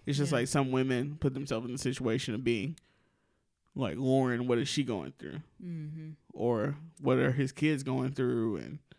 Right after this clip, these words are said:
Speaker 1: just stuff like that. That's how you relate. Like, I know me personally, because of, like, the timing of his death and stuff, I related to more so what his friends were dealing with. And, like,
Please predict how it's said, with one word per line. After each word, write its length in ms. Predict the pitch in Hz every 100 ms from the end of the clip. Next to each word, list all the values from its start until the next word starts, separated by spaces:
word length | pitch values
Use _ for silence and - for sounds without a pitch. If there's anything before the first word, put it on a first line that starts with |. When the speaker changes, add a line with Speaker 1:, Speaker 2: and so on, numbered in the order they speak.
| _ _ _ -
Speaker 1:
just 340 | 139 135 - - _ _ -
stuff 280 | - 135 135
like 160 | 113
that. 180 | 135 113
That's 140 | 95 135
how 60 |
you 140 | 120 110
relate. 340 | 80 113 - _ - _ _ _ _ _ _ _ _
Like, 200 | - 139
I 120 | 110 175
know 300 | 156 113 -
me 260 | 143 147 151
personally, 600 | 143 135 139 139 131 123
because 960 | 143 104 - 101 107 95 85 104 - - _ -
of, 160 | -
like, 180 | 165 90
the 100 | 113
timing 640 | 120 131 131 143 139 139 139
of 140 | 131
his 200 | 143 139
death 320 | 139 139 131 139
and 140 | 160
stuff, 280 | - 160 170 _ _ _ _ _ _ _ _ -
I 120 | 139 135
related 580 | 143 143 139 131 127 -
to 100 | 139
more 280 | 131 127 135
so 160 | 135
what 180 | 117 107
his 200 | 135 -
friends 480 | - - 123 127 139
were 120 | 127
dealing 340 | 151 135 120 107
with. 220 | 127 156 - _ _ _ _ _ _ _ _ _ _ _ _
And, 120 | - 123
like, 420 | 120 76 - -